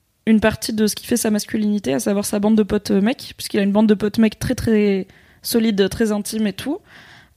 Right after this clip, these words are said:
Euh, ils se sont fait un tatouage commun et tout, machin. Enfin, vraiment, la bande de potes à la vie, à la mort. Et en fait, en parlant avec des meufs féministes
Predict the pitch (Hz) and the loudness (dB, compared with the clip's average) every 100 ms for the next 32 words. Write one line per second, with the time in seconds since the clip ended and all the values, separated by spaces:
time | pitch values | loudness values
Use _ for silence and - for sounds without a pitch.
0 | 202 196 185 185 - 190 196 185 180 - | 4 6 6 4 0 -8 -8 -8 -8 -4
1 | 208 190 185 185 196 185 - 185 - 190 | -2 -2 -6 -4 -4 -4 -8 -12 -12 -14
2 | - - 165 - 107 190 208 208 208 208 | -16 -12 -10 -6 -4 2 4 4 4 4
3 | 208 208 180 185 190 165 175 220 - - | 2 4 2 4 2 0 2 2 0 -8
4 | - - - - _ 202 196 208 - 240 | -14 -20 -20 -20 _ 4 4 4 4 2
5 | 233 185 214 214 220 208 185 190 202 214 | 4 2 2 2 2 2 0 -2 -4 -4
6 | 208 202 208 214 - - | -2 0 0 -2 -6 -14